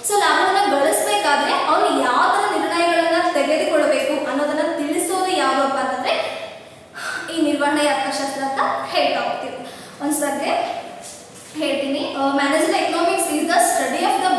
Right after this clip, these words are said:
forms in the theory of practice and the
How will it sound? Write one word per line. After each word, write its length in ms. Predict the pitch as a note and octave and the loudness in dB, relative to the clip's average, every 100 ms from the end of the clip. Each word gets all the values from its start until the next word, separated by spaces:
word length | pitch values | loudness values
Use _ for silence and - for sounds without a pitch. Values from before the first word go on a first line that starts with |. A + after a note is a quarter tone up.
| B3+ C#4+ D4+ D#4+ E4 C#4+ C#4 - F4+ F4 - - - - - - | 2 0 0 0 2 2 2 0 -2 -2 -2 -6 -10 -12 -12 0
forms 640 | D#4 D#4 D#4 - E4 - | 4 6 4 2 -2 -2
in 160 | C#4+ C#4+ | 2 4
the 140 | F#4 - - - - - - - | 6 4 2 -2 -6 -10 -16 -8
theory 320 | D#4 D#4+ F#4+ | -2 0 2
of 120 | G4+ G4 F#4+ | 4 4 2
practice 480 | C#4+ C#4+ C#4+ F#4 F#4 | 2 2 0 0 0
and 280 | D4+ C#4+ | 2 2
the 80 | C#4+ | 4